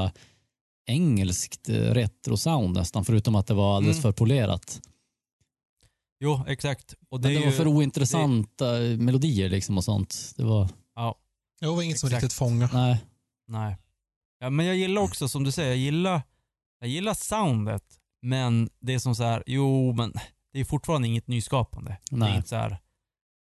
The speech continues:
Speaker 2: Men skulle det ha varit bättre låtar så skulle det nog vara, skulle nog ha funka att lyssna på ändå.
Speaker 1: Mm.
Speaker 3: Jo, för allt behöver ju inte vara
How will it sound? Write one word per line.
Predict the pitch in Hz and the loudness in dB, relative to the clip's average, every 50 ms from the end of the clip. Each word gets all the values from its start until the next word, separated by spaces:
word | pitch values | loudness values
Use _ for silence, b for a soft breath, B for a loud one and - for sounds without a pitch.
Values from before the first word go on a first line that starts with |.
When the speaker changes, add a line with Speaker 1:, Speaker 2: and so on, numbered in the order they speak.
| _ _ | _ _
Speaker 2:
Men | 120 123 120 120 - - | -6 -4 -4 -4 -4 -6
skulle | - - - 139 131 139 170 208 | -8 -4 -2 0 0 2 2 2
det | 185 | 2
ha | 147 | 0
varit | 123 110 113 120 120 117 117 113 117 113 113 - | 0 0 0 0 2 2 2 2 2 2 0 -4
bättre | - 113 127 123 - - - 117 117 | -4 -4 -4 -4 -4 -4 -4 -2 0
låtar | 117 127 147 143 120 120 - - 185 175 156 | 2 2 2 2 2 0 -2 -2 -2 -2 -2
så | 123 117 110 | -2 -4 -6
skulle | - - 110 104 104 | -6 -6 -4 -4 -2
det | 104 101 | -2 -2
nog | 101 101 98 | -2 -2 -2
vara, | 98 101 104 98 95 - _ _ _ _ _ _ _ _ _ _ _ _ _ _ _ _ _ _ _ | -2 -2 -4 -4 -6 -10 _ _ _ _ _ _ _ _ _ _ _ _ _ _ _ _ _ _ _
skulle | - 117 104 101 | -6 -4 -2 0
nog | 101 98 | 0 0
ha | 98 101 - - - _ _ _ _ _ _ _ _ _ _ _ | 0 -2 -4 -6 -12 _ _ _ _ _ _ _ _ _ _ _
funka | - 139 117 101 - - - 123 - _ | -4 -2 -2 -2 -4 -4 -6 -8 -8 _
att | _ - _ - | _ -14 _ -6
lyssna | 127 - - 226 | -6 -4 -4 -4
på | 180 - - | -4 -4 -6
ändå. | 69 65 - - | -6 -6 -6 -4
Speaker 1:
Mm. | 104 110 101 95 95 95 87 - _ _ _ | -2 -2 0 0 0 -2 -4 -8 _ _ _
Speaker 3:
Jo, | 151 147 | -6 -4
för | 156 - 147 | -4 -2 -2
allt | 156 185 - - | -4 -4 -2 -2
behöver | 151 131 120 117 | -2 0 0 0
ju | 120 | -2
inte | 139 135 - - | -2 -2 -2 0
vara | 117 113 | 0 0